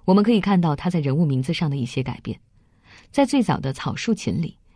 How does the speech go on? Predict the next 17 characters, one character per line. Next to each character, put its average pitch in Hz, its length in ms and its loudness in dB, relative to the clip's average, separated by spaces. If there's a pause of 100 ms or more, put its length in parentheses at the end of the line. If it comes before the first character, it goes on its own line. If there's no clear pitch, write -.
(160)
他 185 140 -2
给 170 100 0
苏 175 160 -2
科 185 140 -2
小 127 220 -2
姐 110 180 -6
起 - 200 -6
了 - 60 -6
一 135 80 -4
个 180 80 -2
假 - 240 -8
名 - 180 -18
字。 - 140 -10 (720)
在 285 140 2
第 254 160 2
一 262 60 0
篇 247 220 2